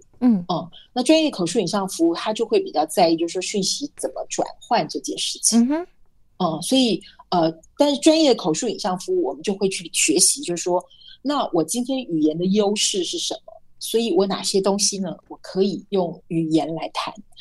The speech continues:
Speaker 2: 但是语言其实它有做不到的时候，语言坦白说它其实是有做不到的时候，所以要用什么样的方式弥补？那我的老师，呃，为了这件事情，就是说他开始做口述影像研究以后，他就是发现说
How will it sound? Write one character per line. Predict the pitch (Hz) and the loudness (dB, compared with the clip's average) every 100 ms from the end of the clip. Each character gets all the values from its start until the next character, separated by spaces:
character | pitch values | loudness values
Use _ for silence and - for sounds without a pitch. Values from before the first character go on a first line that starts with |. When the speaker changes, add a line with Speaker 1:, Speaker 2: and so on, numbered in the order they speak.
| - - | -10 -2
Speaker 2:
但 | 277 | 0
是 | 254 | 0
语 | 220 160 | 0 2
言 | 151 | 0
其 | 165 165 | 0 -4
实 | 170 | -6
它 | - | -8
有 | 190 - | -10 -6
做 | - 196 | -2 -2
不 | - | 0
到 | 190 180 | -2 -2
的 | - | -4
时 | - - | -8 -8
候， | - - _ - | -10 -12 _ -16
语 | - 196 | 0 2
言 | 202 | 4
坦 | 208 185 | 2 0
白 | 160 | 0
说 | 165 208 | 0 -2
它 | 214 | -2
其 | - 156 | 0 0
实 | 165 | -2
是 | - | -4
有 | 165 | -6
做 | - 196 | 0 -2
不 | 156 | 0
到 | 175 | -2
的 | - | -4
时 | - - | -6 -8
候， | - - - - | -10 -12 -20 -20
所 | - 196 220 | -4 2 4
以 | 269 208 - - - | 4 2 -2 -10 -2
要 | 247 240 | 0 2
用 | 214 | 0
什 | - | 0
么 | 156 | -2
样 | 202 185 | -2 -2
的 | |
方 | 170 196 | -4 -6
式 | 190 190 | -6 -4
弥 | 165 151 175 - | -4 -6 -2 2
补？ | - - - - - _ _ _ | 2 0 -20 -20 -20 _ _ _
那 | 302 | 2
我 | 240 185 | 6 6
的 | 175 | 6
老 | 165 | 4
师， | - - 180 175 180 _ _ - | 0 -2 0 0 -2 _ _ 0
呃， | 180 190 | 2 4
为 | 277 | 4
了 | 220 160 | 4 2
这 | 202 | -2
件 | 180 175 | -2 -2
事 | - 170 | -2 -4
情， | - - - | -4 -6 -10
就 | 202 | -14
是 | 196 | -10
说 | 302 302 - - | -8 -8 -10 -18
他 | - 247 | -10 -8
开 | 240 240 | 0 0
始 | 226 | 2
做 | 160 | 0
口 | 196 170 | 0 -2
述 | 180 | -6
影 | 175 | -6
像 | 175 175 | -4 -6
研 | 160 | -6
究 | 170 180 | -2 -4
以 | - | -4
后， | 160 | -8
他 | 160 | -6
就 | 190 | -4
是 | 190 190 | -4 -4
发 | 180 | -4
现 | 170 - 156 | -4 -2 -4
说 | 160 | -4